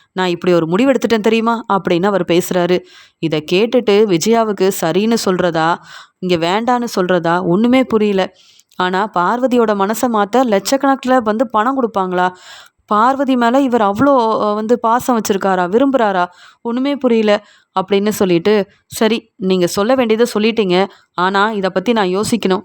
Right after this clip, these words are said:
ஏன்னா என் ஃப்ரெண்டுக்கு ஏற்கனவே கல்யாணம் ஆயிருச்சு. அது மட்டும் இல்லாம பெரிய பசங்களாம் வேற இருக்காங்க. அவங்க யாருமே பார்வதியை பார்க்க வரதில்ல, தனியா தான் இருக்கா. இப்ப பார்வதிக்குன்னு நான் மட்டும்தான் இருக்கேன். அதனால இதை பத்தி நான் யோசிக்கிறேன்.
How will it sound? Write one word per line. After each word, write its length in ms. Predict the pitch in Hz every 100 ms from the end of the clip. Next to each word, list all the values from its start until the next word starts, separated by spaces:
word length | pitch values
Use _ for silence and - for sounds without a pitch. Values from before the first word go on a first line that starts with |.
| -
ஏன்னா 260 | 170 185 196 - - _
என் 200 | - 170 165
ஃப்ரெண்டுக்கு 440 | 190 240 226 208
ஏற்கனவே 480 | 214 202 240 220 226
கல்யாணம் 440 | 226 190 220 226
ஆயிருச்சு. 320 | 202 175 - - - - _ _
அது 180 | 175 185
மட்டும் 220 | 196 233
இல்லாம 320 | 190 185 202
பெரிய 300 | 202 220 254
பசங்களாம் 420 | 233 240 254 247 220
வேற 180 | 226
இருக்காங்க. 540 | 220 185 190 190 180 - - _ _
அவங்க 300 | - 170 170
யாருமே 440 | 175 190 214 214
பார்வதியை 500 | 214 202 226 226 214
பார்க்க 300 | 190 185 185 208
வரதில்ல, 440 | 185 220 208 185 -
தனியா 360 | 202 190 254 220
தான் 140 | 220
இருக்கா. 440 | 190 185 190 - _ _
இப்ப 220 | 202 208 196
பார்வதிக்குன்னு 680 | 214 254 285 254 233 226 226
நான் 180 | 196
மட்டும்தான் 420 | 185 185 247 254 233
இருக்கேன். 400 | 196 196 196 -
அதனால 600 | 180 180 180 175 208 208
இதை 180 | 190 180
பத்தி 260 | 180 175 226
நான் 240 | 220 185
யோசிக்கிறேன். 460 | 196 208 214 190